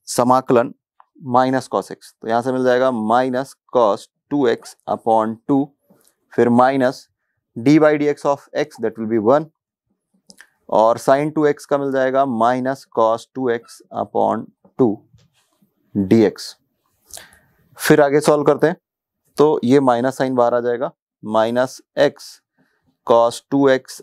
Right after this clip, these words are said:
upon टू, फिर ये माइनस और माइनस प्लस cos टू एक्स का समाकलन sin टू एक्स,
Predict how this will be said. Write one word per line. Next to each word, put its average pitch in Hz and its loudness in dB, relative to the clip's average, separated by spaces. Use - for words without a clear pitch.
upon 104 -2
टू, 143 -2
फिर 123 2
ये 127 2
माइनस 135 -2
और 139 -4
माइनस 127 -8
प्लस 127 0
cos 151 2
टू 165 4
एक्स - -4
का 113 2
समाकलन 120 0
sin 147 0
टू 110 4
एक्स, - -6